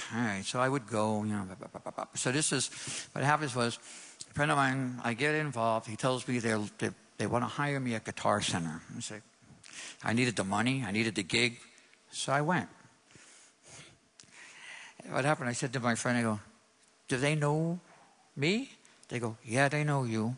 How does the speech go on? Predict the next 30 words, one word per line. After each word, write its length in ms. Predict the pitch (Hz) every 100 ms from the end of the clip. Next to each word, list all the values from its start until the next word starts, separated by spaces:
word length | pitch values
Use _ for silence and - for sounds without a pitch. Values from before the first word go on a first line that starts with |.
| -
<laughs> 140 | - - - - - - - - - _ _ _ - 117
Okay. 400 | - 208 202 202 190
So 160 | - 98
I 100 | 113
went, 200 | 123 - - _ _ _ _ -
well, 320 | 90 110 135 131
full 280 | - 156 165
glory, 560 | 135 143 147 147 147 147 - - _ -
went 160 | 113
to 40 | 127
Guitar 380 | 117 - 113 120
Center. 340 | - 87 82 92
I 80 | 98
walked 320 | 110 147 -
in 80 | 165
the 80 |
door. 340 | 147 131 131 135
The 120 | 113
store 240 | - 127
manager, 520 | 135 127 127 113 123 110 - - - - -
store 260 | - 165 165
manager 300 | 156 156 147
grabs 280 | 151 147
me 40 | 147
and 80 | 156
goes, 160 | -
"You! 500 | - 539 539 508 392 - - _ _ _ _ - _ _ _ _ _ _ _ _ _ _ _
Come 160 | - 226
in 80 | 190
here." 320 | 143 123